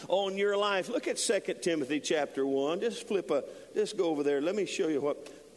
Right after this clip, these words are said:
Paul says about that. Second Timothy chapter one, verse nine, he said, well, we'll start in verse eight. "Therefore, do not be ashamed of the testimony of our Lord, nor of me his prisoner, but share with me in the sufferings for the gospel according to the power of God."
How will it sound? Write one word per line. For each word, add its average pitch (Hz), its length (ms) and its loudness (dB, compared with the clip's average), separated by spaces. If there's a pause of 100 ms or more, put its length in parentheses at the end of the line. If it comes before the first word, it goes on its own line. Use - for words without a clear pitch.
(120)
Paul 151 280 2
says 147 480 0
about 135 380 0
that. 143 260 0
Second 170 340 -4
Timothy 160 320 0
chapter 143 500 -2
one, 151 380 0 (300)
verse 151 360 0
nine, 160 440 2
he 170 160 2
said, 156 440 0 (220)
well, 185 240 2
we'll 180 160 2
start 156 300 0
in 127 60 -6
verse 147 280 0
eight. 139 260 0
"Therefore, 214 460 2
do 202 140 -2
not 214 240 0
be 208 100 2
ashamed 233 400 0
of 185 60 0
the 180 80 0
testimony 180 640 0
of 143 100 2
our 143 120 2
Lord, 151 300 2 (260)
nor 180 220 4
of 160 80 0
me 170 160 2
his 147 220 -2
prisoner, 185 420 0
but 156 160 0
share 269 260 -2
with 233 160 0
me 170 160 -2
in 156 100 0
the 139 60 2
sufferings 151 540 -2
for - 80 -4
the 131 100 -2
gospel 143 480 -2
according 143 300 0
to 131 60 -2
the 127 80 -2
power 139 240 -2
of 120 100 -4
God." 147 280 2